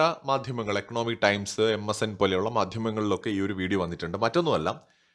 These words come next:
ട്രംപിന്റെ അഡ്മിനിസ്ട്രേഷന് കീഴിൽ നിയുക്ത സ്റ്റേറ്റ് സെക്രട്ടറി ആകാൻ പോകുന്ന മാർക്കോ റൂബിയോയുടെ സെനറ്റിലുള്ള അദ്ദേഹത്തിന്റെ ഹിയറിംഗിൽ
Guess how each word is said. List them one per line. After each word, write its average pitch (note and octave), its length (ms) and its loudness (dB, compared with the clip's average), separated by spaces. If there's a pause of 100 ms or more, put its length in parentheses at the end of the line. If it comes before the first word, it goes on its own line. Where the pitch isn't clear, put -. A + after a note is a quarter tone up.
(180)
ട്രംപിന്റെ F#3+ 720 4
അഡ്മിനിസ്ട്രേഷന് C#3 760 -2
കീഴിൽ A2 300 0
നിയുക്ത C#3 560 4 (280)
സ്റ്റേറ്റ് E3 360 0
സെക്രട്ടറി D#3 400 0
ആകാൻ A#2 300 4
പോകുന്ന G2+ 500 -2
മാർക്കോ A#2 640 2
റൂബിയോയുടെ G#2+ 760 -2 (280)
സെനറ്റിലുള്ള G3+ 1000 2
അദ്ദേഹത്തിന്റെ B2 500 -2 (120)
ഹിയറിംഗിൽ B2 500 2